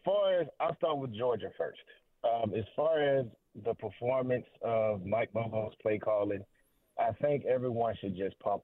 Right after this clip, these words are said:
the brakes. I think the reason why everyone is up in arms, so to speak, is because we expected to have this big slaughter from the time the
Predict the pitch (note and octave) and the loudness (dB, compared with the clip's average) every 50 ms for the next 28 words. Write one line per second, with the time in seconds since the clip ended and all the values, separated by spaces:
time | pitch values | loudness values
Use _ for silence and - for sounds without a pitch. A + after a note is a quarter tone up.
0 | _ - F2+ - - E2+ D#2 - - - - - - _ _ - - - - F3+ | _ -16 -12 -6 -4 -4 -4 -4 -8 -14 -18 -18 -18 _ _ -18 -12 -4 -2 -2
1 | F3+ D#3+ B2+ A2+ A2 A#2 C3 C3+ B2 B2 B2 A#2+ A#2 A2 - - A#2 G#2+ A2+ A2+ | 0 0 0 0 2 2 2 2 2 2 2 2 0 0 -2 -2 -2 0 0 -2
2 | G#2+ - - - - G#2+ G#2 G2+ G2+ G2 G2 - _ _ _ _ _ _ _ _ | -2 -6 -8 -10 -10 -8 -8 -6 -6 -8 -8 -12 _ _ _ _ _ _ _ _
3 | _ _ _ _ _ _ _ _ _ _ _ _ - C3+ C3+ - C#3+ B2+ A#2 G2+ | _ _ _ _ _ _ _ _ _ _ _ _ -4 -4 -2 0 0 2 2 2
4 | A#2+ A#2+ A#2+ A#2 A2 G2 F#2+ - - G#2 G2 F#2 F2 - - - A#2 A#2 G#2 - | 2 2 2 2 0 -2 -2 -2 -2 0 0 -2 -4 -8 -8 -6 -4 -4 -4 -4
5 | F#2 A#2+ A#2+ G#2 G2 A2 F#2 - B2+ A#2+ A#2+ A2 G2+ G#2+ A#2+ A#2+ A2+ G2 - - | -2 -2 -2 0 -2 -2 -2 0 0 2 2 0 0 -2 -2 -2 -2 -4 -6 -8
6 | - - D3 D#3 D3 - - C#3+ C#3 C3+ - - _ _ _ - - C3 A#2 G#2+ | -4 0 0 0 0 -2 -2 -4 -4 -4 -6 -10 _ _ _ -6 -2 -2 0 0
7 | A#2 A#2+ A#2 A#2 A2+ A2+ A2 F#2+ F#2 F#2 G#2 A#2 A#2 G#2+ - - - _ _ _ | 0 2 2 2 2 2 0 0 -4 -4 -4 -4 -6 -6 -8 -14 -20 _ _ _
8 | _ - B2 B2 A#2+ G#2+ - - _ _ _ _ - B2+ B2+ C3 B2+ A#2+ A#2 A#2 | _ -8 -4 -4 -4 -4 -6 -10 _ _ _ _ -4 -2 0 2 2 2 0 0
9 | A2+ A2 G#2 - - G#2+ G#2+ G#2 G2 F#2 F#2+ - - - - C3 B2+ B2+ B2+ B2 | -2 -6 -6 -6 -4 -2 -2 -2 -4 -6 -10 -12 -6 -2 0 0 2 2 0 0
10 | A#2 G#2 | -2 -4